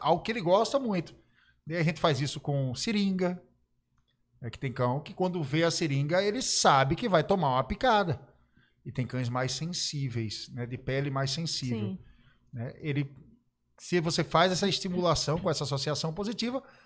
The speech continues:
Speaker 1: o cão passa a achar, pô, vi a seringa, já remete a uma lembrança boa, a uma memória boa,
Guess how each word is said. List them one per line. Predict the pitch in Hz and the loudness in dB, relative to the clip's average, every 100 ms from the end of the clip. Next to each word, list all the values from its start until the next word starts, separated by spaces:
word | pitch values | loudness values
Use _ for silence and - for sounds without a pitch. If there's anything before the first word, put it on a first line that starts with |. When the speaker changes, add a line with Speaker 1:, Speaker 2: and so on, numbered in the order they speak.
| _ | _
Speaker 1:
o | 294 - | -6 0
cão | 170 170 | 2 2
passa | 165 147 151 202 | 4 4 4 4
a | 208 | 4
achar, | - 160 165 208 - - _ - | 6 6 6 4 -2 -20 _ 0
pô, | 165 147 | 4 4
vi | 135 226 | 6 8
a | 240 | 8
seringa, | 240 208 190 190 233 185 | 6 4 4 4 4 2
já | 156 185 | 6 8
remete | 175 202 165 151 143 139 - 208 214 | 8 6 4 4 4 0 -6 -6 -6
a | - 165 | 0 2
uma | 175 | 4
lembrança | 180 185 139 139 190 | 2 2 2 2 0
boa, | 202 214 196 | 2 2 2
a | 139 | 2
uma | |
memória | 135 139 160 214 165 | 2 2 2 2 0
boa, | 131 120 98 | -2 -4 -6